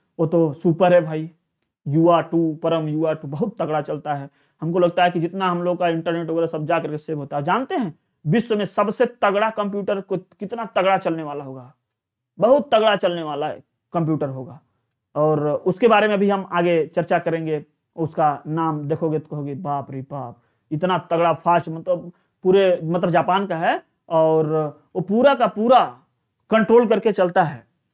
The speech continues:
अगर हम लोग यहाँ से डेटा करें, जैसे सप-, सपोज कीजिए कि यहाँ से बहुत सारा डेटा है जो हम लोग अमेरिका में सेव कर करके रखे होते हैं ना। हाँ, बिल्कुल, फुगाकू, जो लोग ज-, कह रहे होंगे फुगाकू, तो वो बहुत, मतलब बहुत फास्ट कंप्यूटर है, बहुत फास्ट कंप्यूटर कह सकते हैं।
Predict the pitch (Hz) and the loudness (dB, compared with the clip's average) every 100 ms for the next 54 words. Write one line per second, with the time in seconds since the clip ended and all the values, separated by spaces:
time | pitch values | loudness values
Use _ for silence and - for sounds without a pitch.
0 | _ - 175 214 196 220 226 202 226 233 | _ -2 2 2 2 2 2 0 -2 0
1 | 208 202 208 208 208 208 202 196 185 180 | -2 -2 -2 -2 -4 -4 -10 -10 -6 -4
2 | 196 202 202 202 190 196 185 185 196 190 | -4 -2 -2 -2 -4 -2 -2 0 2 2
3 | 185 180 185 180 175 175 175 170 170 185 | 2 2 2 2 0 -2 -2 -4 -2 0
4 | 190 220 196 156 - _ _ _ - 214 | 2 2 2 -4 -12 _ _ _ 4 4
5 | 190 190 190 175 196 - _ _ - 175 | 4 0 0 0 0 -2 _ _ 0 2
6 | 208 180 151 143 139 151 277 - _ _ | 4 4 2 -2 -8 -2 -2 -2 _ _
7 | _ _ _ _ _ _ _ _ _ _ | _ _ _ _ _ _ _ _ _ _
8 | _ - 190 156 180 202 196 - 196 208 | _ -2 0 2 2 2 0 0 2 2
9 | - 180 127 - 143 170 185 180 - 160 | 2 -4 -4 -12 -6 -2 -2 -4 -10 -8
10 | 160 160 175 170 165 175 - 175 156 131 | -6 -6 -4 -2 -2 -4 -4 -2 -4 -8
11 | - _ _ 262 294 247 214 254 - 233 | -20 _ _ 0 2 4 4 2 2 0
12 | 196 196 254 233 196 202 311 - 190 170 | 0 -2 -4 -4 -2 2 0 0 0 0
13 | - 156 135 127 120 120 165 247 - - | -2 -10 -10 -14 -16 -6 -2 0 -2 0
14 | 185 185 - 147 156 143 139 131 - 156 | 0 0 -6 -12 -12 -12 -14 -16 -14 -10
15 | 214 | -10